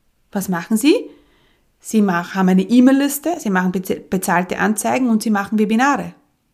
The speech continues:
Und da gibt's keine,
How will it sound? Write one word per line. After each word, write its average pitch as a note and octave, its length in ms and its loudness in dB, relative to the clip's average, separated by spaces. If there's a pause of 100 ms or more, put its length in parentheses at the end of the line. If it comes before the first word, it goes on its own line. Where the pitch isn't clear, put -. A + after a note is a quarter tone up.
(1700)
Und A3+ 340 0 (100)
da G#3+ 100 4
gibt's - 540 -2
keine, B3+ 560 -2